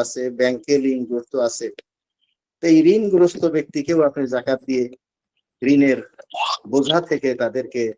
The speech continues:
মুক্ত করতে পারেন, ঋণের অভিশাপ থেকে তাদেরকে মুক্ত করতে পারেন, কারণ ঋণগ্রস্ত ব্যক্তিরাও জাকাত পেয়ে থাকে। পাশাপাশি নও মুসলিম, মুআল্লাফাতে কুলুব, যারা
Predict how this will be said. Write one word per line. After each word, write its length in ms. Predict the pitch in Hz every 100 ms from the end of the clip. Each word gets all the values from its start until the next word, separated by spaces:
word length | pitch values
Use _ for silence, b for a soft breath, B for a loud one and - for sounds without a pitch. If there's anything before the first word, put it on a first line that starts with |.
| _ _ _ _ _ 156
মুক্ত 240 | 190 - 170
করতে 200 | 127 - 110
পারেন, 200 | 101 113 - _ _ _ _ _ - 131
ঋণের 200 | 135 120 123
অভিশাপ 320 | 165 151 147 131
থেকে 140 | 127
তাদেরকে 540 | 123 120 123 123 120 113 _ _ _ _ _ _
মুক্ত 240 | 139 139 - 135
করতে 200 | 127 - 117
পারেন, 200 | 113 135 - _ _ _ _ _ _ -
কারণ 240 | 123 123 117 117 _ _ _ 117
ঋণগ্রস্ত 540 | 143 170 151 139 -
ব্যক্তিরাও 880 | 123 120 117 117 - _ 135 151 123 107 _ _ _ - _ _ _
জাকাত 360 | 117 117 120 117 -
পেয়ে 180 | 120
থাকে। 280 | 113 101 - - _ _ _ _ _ _ _ _
পাশাপাশি 500 | 160 165 190 185 185
নও 180 | 170 160 180
মুসলিম, 320 | 175 - 147 139 _ _ _ _ _ _
মুআল্লাফাতে 600 | 120 143 151 147 147 143
কুলুব, 320 | 143 147 156 - _ _ _ _ _ _ _ -
যারা 200 | 131 131